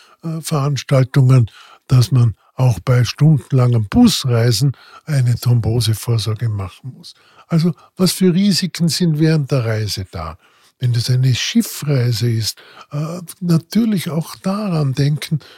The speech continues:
dass Schiffe nicht immer bei wunderbarem Sonnenschein, sondern auch bei Sturm unterwegs sind.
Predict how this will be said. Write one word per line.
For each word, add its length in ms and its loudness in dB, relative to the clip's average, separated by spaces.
dass 340 0
Schiffe 480 -2
nicht 300 0
immer 260 2
bei 420 -2
wunderbarem 720 -2
Sonnenschein, 720 -2
sondern 340 -2
auch 140 -2
bei 180 -2
Sturm 420 -2
unterwegs 580 -4
sind. 240 -4